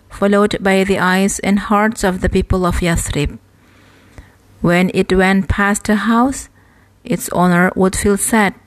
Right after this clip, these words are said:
and dejected, and hope would rise in the hearts of others still on the route. The camel continued in this fashion, with the people following it until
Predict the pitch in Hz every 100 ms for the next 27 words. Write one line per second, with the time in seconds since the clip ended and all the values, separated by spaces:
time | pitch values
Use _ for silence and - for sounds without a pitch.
0 | _ 165 175 180 - 175 - - 156 -
1 | - _ _ _ _ _ _ _ - 170
2 | 180 185 214 233 240 - 240 170 185 208
3 | 226 233 233 - 180 170 - 220 226 240
4 | - - - 175 190 196 202 - - _
5 | - - 208 - - 175 180 170 170 160
6 | - - _ _ _ _ _ _ _ _
7 | _ _ _ _ - - - - - -
8 | - - - - - - - - - 277
9 | 330 302 311 - 254 240 214 185 180 185
10 | - - 180 190 - 190 170 160 - 160
11 | 165 180 - 180 190 - 208 - 208 -
12 | 208 202 202 196 190 202 - 202 202 202
13 | 202